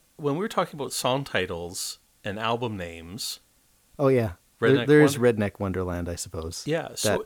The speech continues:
Speaker 2: album named after the song.
Speaker 1: Yeah, but it's funny that they never did that before, and that's, like, Redneck Wonderland, Real Thing, if we're
Speaker 2: Yep.
Speaker 1: gonna include it, which we are,
Speaker 2: Which we are.
Speaker 1: and Capricornia.
Speaker 2: Capricornia.
Speaker 1: They
Speaker 2: Man.
Speaker 1: decide,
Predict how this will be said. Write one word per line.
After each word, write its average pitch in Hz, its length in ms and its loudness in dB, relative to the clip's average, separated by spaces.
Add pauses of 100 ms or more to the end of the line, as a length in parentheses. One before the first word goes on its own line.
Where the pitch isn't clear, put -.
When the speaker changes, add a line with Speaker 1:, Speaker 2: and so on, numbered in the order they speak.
Speaker 2:
album 101 360 0
named 95 280 -2
after 87 260 -10
the 90 80 -8
song. 82 340 -6 (220)
Speaker 1:
Yeah, 196 220 -4 (200)
but 143 220 -2 (280)
it's 139 180 -6
funny 165 200 -2
that 170 140 -8
they 127 100 -6
never 135 360 -6
did 170 140 -10
that 165 180 -2
before, 147 420 -2
and 117 220 -4
that's, 127 320 -4
like, 104 220 -6 (180)
Redneck 104 360 -4
Wonderland, 135 680 -2 (220)
Real 123 360 -4
Thing, 113 500 -6
if 139 120 -8
we're 92 60 -4
Speaker 2:
Yep. 95 80 -2
Speaker 1:
gonna 104 100 -2
include 123 340 -2
it, 143 140 -2
which 101 280 -10
we 139 120 0
are, 127 200 2
Speaker 2:
Which - 220 -6
we 139 140 -2
are. 127 240 -2
Speaker 1:
and 107 140 -2
Capricornia. 117 400 0
Speaker 2:
Capricornia. 120 640 0 (760)
Speaker 1:
They 113 140 -2
Speaker 2:
Man. 156 100 -2
Speaker 1:
decide, 135 380 -2